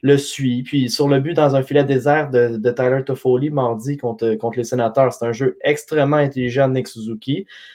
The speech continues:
Nick Suzuki, c'est un des rares joueurs dans le Canadien qu'il n'y a pas besoin d'être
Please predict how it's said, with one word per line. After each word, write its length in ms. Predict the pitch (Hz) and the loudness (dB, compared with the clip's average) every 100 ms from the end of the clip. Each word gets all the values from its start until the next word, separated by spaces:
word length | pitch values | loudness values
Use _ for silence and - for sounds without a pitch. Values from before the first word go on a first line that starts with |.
| _ _ | _ _
Nick 140 | 143 | -2
Suzuki, 360 | 143 143 139 190 | -2 -4 -2 -2
c'est 140 | 190 | 2
un 80 | 147 | 2
des 120 | 139 | 4
rares 200 | 131 143 | 6 6
joueurs 140 | 135 160 | 6 6
dans 100 | 143 | 6
le 60 | |
Canadien 500 | 127 127 120 110 147 151 - - _ | 4 0 0 0 -2 -2 -10 -20 _
qu'il 140 | 139 | 4
n'y 80 | 143 | 4
a 60 | |
pas 120 | 147 226 | 4 4
besoin 460 | 165 135 151 185 | 4 4 0 2
d'être 320 | 139 120 117 | 4 2 2